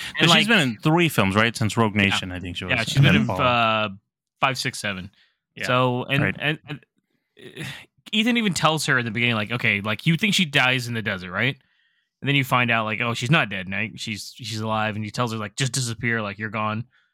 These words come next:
Speaker 2: But she comes back to help Ethan. So then as soon as that happened, I was like, "Oh, she's gonna die." Like, I, I
Speaker 1: Yeah.
Speaker 2: knew.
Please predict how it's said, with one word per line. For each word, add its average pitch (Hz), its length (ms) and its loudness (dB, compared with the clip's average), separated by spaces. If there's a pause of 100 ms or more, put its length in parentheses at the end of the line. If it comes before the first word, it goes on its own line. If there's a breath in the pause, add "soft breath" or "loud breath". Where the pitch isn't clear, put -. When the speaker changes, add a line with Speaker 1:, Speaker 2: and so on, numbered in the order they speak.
(100)
Speaker 2:
But 139 120 0
she 175 100 2
comes 180 240 2
back 139 200 2
to - 60 -10
help 156 260 -2
Ethan. 107 340 -6
So 123 100 -6
then 123 240 -2
as 127 140 -4
soon 214 120 0
as 226 100 -4
that 131 160 2
happened, 127 300 0
I 113 40 -4
was 104 100 -6
like, 110 140 -10
"Oh, 104 260 -4
she's 101 180 -8
gonna 87 140 -14
die." 87 480 -16
Like, 123 120 0
I, 151 140 4
I 156 140 2
Speaker 1:
Yeah. 85 240 4
Speaker 2:
knew. 95 180 -4